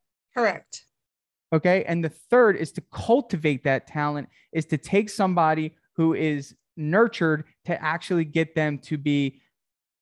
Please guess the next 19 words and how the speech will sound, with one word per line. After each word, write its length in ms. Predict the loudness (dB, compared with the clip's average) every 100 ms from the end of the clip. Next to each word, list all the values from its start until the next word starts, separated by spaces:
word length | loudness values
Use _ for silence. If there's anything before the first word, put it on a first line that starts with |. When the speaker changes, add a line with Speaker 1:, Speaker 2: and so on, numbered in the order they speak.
| -4
Speaker 2:
a 80 |
leader 400 | -2 0 2 4
themselves, 760 | 2 0 -4 -4 -6 -8 -20 -20 _ _ _ _
right? 260 | 0 0 -2 -2
That 180 | 2 2
is, 160 | 2 2
like, 180 | 0
how 240 | -2 -4 -2
you 140 | -2 -6
bring 320 | -4 -2 -2
someone 340 | -2 -2 -2
into 360 | -4 -6 -2 -4
a 60 |
company 420 | -2 -6 -6 -6 -8
and 100 | -10
create 320 | -4 -2 0
your 140 | 0 0
own 240 | 2 0
leadership. 520 | -4 -6 -10 -12 -18